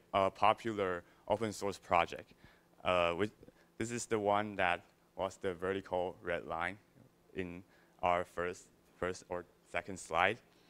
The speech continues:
and this is because it has a lot of, uh, capabilities with a lot, and, and it has all the important components. And this is how,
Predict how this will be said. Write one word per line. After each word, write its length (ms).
and 300
this 140
is 140
because 360
it 120
has 200
a 60
lot 240
of, 100
uh, 40
capabilities 680
with 160
a 80
lot, 280
and, 260
and 320
it 100
has 240
all 180
the 160
important 480
components. 680
And 180
this 140
is 160
how, 380